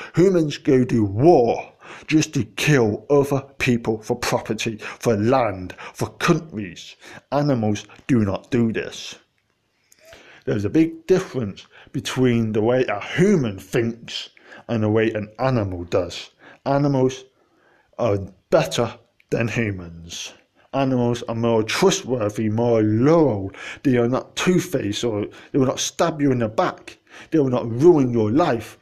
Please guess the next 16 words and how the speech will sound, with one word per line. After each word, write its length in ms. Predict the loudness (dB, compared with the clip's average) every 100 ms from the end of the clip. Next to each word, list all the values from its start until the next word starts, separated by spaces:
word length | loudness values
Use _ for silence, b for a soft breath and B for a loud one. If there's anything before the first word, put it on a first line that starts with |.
| -4
or 120 | -4
try 300 | 0 0 2
and 180 | 0 -4
kill 300 | 0 2 0
you. 300 | -4 -10 -16 B B B
Animals 640 | -2 0 0 2 0 0 -6 B -8
are 300 | -4 -4 -8 B
magnificent, 1300 | -4 -2 -2 -4 -14 -6 -4 -4 -6 -6 -8 -8 -16 B B B
and 160 | -6
the 80 | -4
human 420 | 0 0 2 2
race 320 | 2 0 -4 -14 B
should 260 | -4 -4
do 260 | 0 0 -2 -2
everything 760 | 0 0 0 -2 -2 0 -2 -2 -16 B -12
possible 640 | -4 -4 -4 -6 -6 -10